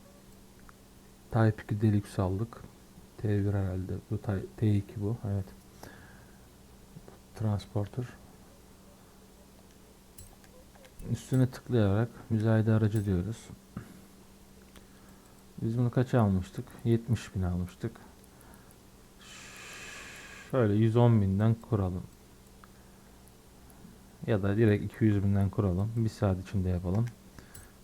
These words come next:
Müzayede yirmi dört saat yapmanıza gerek yok arkadaşlar. O kadar beklenmesine gerek yok. Bir saatlik yapın. Seri seri satılsın.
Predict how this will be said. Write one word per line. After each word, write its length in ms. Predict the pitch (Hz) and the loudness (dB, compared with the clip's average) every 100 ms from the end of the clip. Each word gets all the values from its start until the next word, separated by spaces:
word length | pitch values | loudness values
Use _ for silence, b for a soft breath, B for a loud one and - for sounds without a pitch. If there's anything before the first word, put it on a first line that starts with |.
| - - | -20 -2
Müzayede 400 | 113 110 117 110 | 2 4 6 6
yirmi 320 | 113 117 110 | 8 8 8
dört 140 | 117 110 | 6 4
saat 280 | 110 107 | 0 2
yapmanıza 360 | 113 - 113 110 | 0 2 4 4
gerek 300 | 104 104 - | 4 2 0
yok 80 | 107 | -2
arkadaşlar. 520 | 95 92 90 - 104 | -2 0 -4 -2 -4
O 140 | 101 | -2
kadar 240 | - 98 98 101 | -2 0 -2 0
beklenmesine 640 | 117 98 - 98 98 - 98 | 0 0 0 0 0 0 0
gerek 300 | 101 98 95 | 2 0 0
yok. 180 | 117 127 | -2 0
Bir 60 | |
saatlik 500 | 123 110 101 - 98 | 2 2 2 -2 -4
yapın. 300 | 98 95 131 | -2 -2 -2
Seri 360 | 131 - 110 107 | -4 0 2 2
seri 220 | - 98 | 2 -2
satılsın. 520 | 95 98 101 92 135 | 0 -4 -4 -4 -6